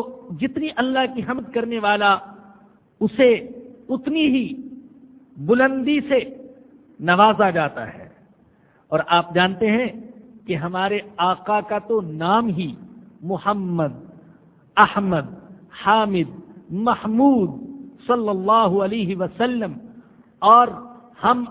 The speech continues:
آپ کے لیے جس مقام کی ہر اذان کے بعد دعا کرتے ہیں،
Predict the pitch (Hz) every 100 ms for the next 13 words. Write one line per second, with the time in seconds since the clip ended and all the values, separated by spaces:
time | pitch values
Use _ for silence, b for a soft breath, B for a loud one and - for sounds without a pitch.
0 | - 202 233 240 - 247 254 247 240 247
1 | 190 - - - - 135 127 262 247 -
2 | 190 190 196 196 214 226 254 262 254 -
3 | 254 254 233 190 - 196 254 220 - -
4 | 185 151 214 254 254 254 226 208 233 208
5 | 160 190 175 269 262 247 - 220 185